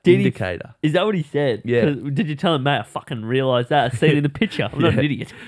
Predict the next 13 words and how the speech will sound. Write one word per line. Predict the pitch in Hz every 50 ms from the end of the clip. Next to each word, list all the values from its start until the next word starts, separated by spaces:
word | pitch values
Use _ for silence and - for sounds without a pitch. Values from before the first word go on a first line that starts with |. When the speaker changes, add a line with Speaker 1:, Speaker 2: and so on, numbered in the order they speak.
| 156 143 110 101 -
Speaker 2:
He | - 123 127 127 - -
clearly | - - 175 156 143 127 117
photographoed | 110 - - 113 113 110 104 104 98 - - 101 101 101 101 98 98
that. | 98 147 - _
<laughs> | -
Speaker 1:
Pho-, | 117 - - 202
Speaker 2:
Photograph- | - - - - 180 165 180 196 - - - - -
Speaker 1:
photographoted | - 185 - - - - 196 440 214 214 254 220 - - 208 202 226 214 214 208 180
it. | 160 - - - - - - - - - - - - - -
Photographed | - 175 202 226 220 196 156 143 - 156 156 175 190 214 208 - - -
it. | 127 120 - - 180 - - - - - - - 427 480 - - _ - - - _ _ _ _ _ _ _ _ _ _ _ - - - -
Speaker 2:
<laughs> | 302 330 311 -
Photo- | - - - - 403 415 - 349 415 427 339